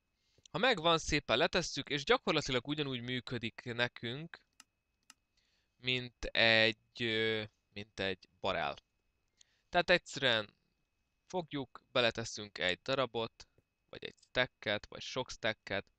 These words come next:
És ugye, a jobb kattintunk rá, látjátok, chatben írja, hogy kétszázötvenhat of stone, tehát stone-ból van kétszázötvenhat darab benne.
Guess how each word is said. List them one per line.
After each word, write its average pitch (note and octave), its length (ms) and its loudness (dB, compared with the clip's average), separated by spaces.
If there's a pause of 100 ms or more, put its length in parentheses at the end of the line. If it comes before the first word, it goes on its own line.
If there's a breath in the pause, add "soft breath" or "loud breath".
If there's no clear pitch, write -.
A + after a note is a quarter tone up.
(720 loud breath)
És - 160 -2
ugye, E3+ 140 8
a D#3 40 10
jobb G#3 200 8
kattintunk C3+ 560 0
rá, F3 140 4
látjátok, F3+ 440 4
chatben C3+ 360 2
írja, D3 180 2
hogy B2+ 140 0
kétszázötvenhat B2 1300 2
of G2+ 120 -8
stone, F3+ 380 -6
tehát - 220 2
stone-ból B2+ 580 -2
van A#2 180 0
kétszázötvenhat G#2+ 1080 -2
darab G#2+ 280 -4
benne. F3 360 0